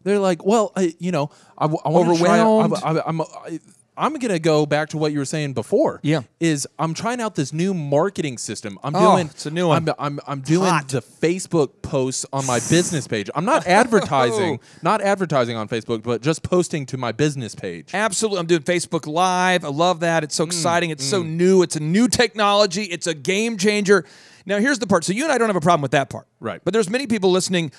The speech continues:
Speaker 2: not to this show, but to other shows,
Speaker 1: Other shows.
Speaker 2: who struggle with that.
Speaker 1: Right.
Speaker 2: Then you step up the next level. Now, this is the part that I think you and I, you know, I could probably
Speaker 1: Okay.
Speaker 2: go to therapy session with you, you and me.
Speaker 1: Yeah.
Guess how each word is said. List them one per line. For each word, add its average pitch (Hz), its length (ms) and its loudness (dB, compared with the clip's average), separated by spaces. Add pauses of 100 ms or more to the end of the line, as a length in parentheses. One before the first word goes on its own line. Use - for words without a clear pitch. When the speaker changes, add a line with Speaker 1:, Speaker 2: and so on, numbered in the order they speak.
(100)
Speaker 2:
not 220 280 2
to 190 60 0
this 180 140 4
show, 139 180 2
but 131 140 -2
to 190 100 -2
other 175 200 6
shows, 123 260 0
Speaker 1:
Other 143 160 4
shows. 95 300 -4
Speaker 2:
who 180 160 4
struggle 156 420 2
with 135 160 -2
that. 123 340 -4
Speaker 1:
Right. 104 240 -6 (140)
Speaker 2:
Then 285 160 2
you 247 100 -2
step 190 320 2
up 190 140 0
the 156 80 -4
next 160 220 -4
level. 127 180 -6
Now, 156 60 0
this 262 120 4
is 277 100 -4
the 254 100 2
part 202 300 2
that 156 100 -6
I 165 60 0
think 160 180 -6
you 180 140 0
and 165 60 -2
I, 147 260 0
you 135 160 -4
know, 127 80 -4
I 135 80 -2
could 139 180 -12
probably 139 300 2
Speaker 1:
Okay. 135 40 2
Speaker 2:
go 143 160 2
to 135 140 0
therapy 139 400 -2
session 135 320 -4
with 120 100 -10
you, 127 240 0
you 131 200 -4
and 123 60 -6
me. 123 100 -4
Speaker 1:
Yeah. 95 100 -8